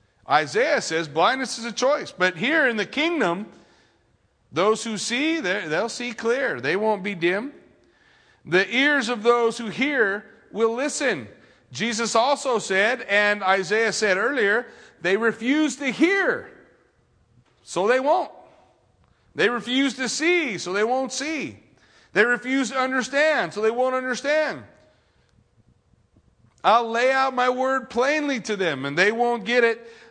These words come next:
So the scripture says here, now those who have ears, they're gonna hear. And then he says, also their, the heart of the rash will understand knowledge.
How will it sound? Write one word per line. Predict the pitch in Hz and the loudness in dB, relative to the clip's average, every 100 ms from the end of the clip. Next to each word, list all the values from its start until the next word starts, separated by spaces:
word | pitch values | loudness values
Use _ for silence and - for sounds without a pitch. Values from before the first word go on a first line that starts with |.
| _ _ - | _ _ -20
So | - 208 | 0 0
the | 196 | 0
scripture | - 247 247 233 214 | -2 -2 -2 -4 -4
says | - 233 214 | 2 2 2
here, | 254 277 | 0 2
now | 233 277 277 226 | 4 4 2 2
those | 233 233 | 2 0
who | 226 | 0
have | 233 214 | 0 0
ears, | 214 285 330 311 - _ _ _ 143 | -2 -2 -4 -8 -14 _ _ _ -4
they're | 170 | -2
gonna | 190 180 | -2 -4
hear. | - 214 135 95 92 _ _ _ _ _ _ - - | -4 -4 -4 -6 -16 _ _ _ _ _ _ -20 -10
And | 165 | -2
then | 196 254 | 0 2
he | 247 | 0
says, | - 190 196 226 208 | -2 0 2 2 2
also | 196 254 - 240 | 2 0 0 -2
their, | 202 196 170 - - - - | 0 0 -2 -6 -20 -16 0
the | 165 | 0
heart | - 233 254 262 | 4 4 4 0
of | 220 202 | -2 0
the | 196 | 2
rash | 202 240 254 - | 2 4 0 -4
will | 175 | -6
understand | 196 190 185 - 185 180 | -4 -4 -6 -6 -6 -4
knowledge. | 175 170 139 107 - - | -2 -2 -4 -10 -18 -20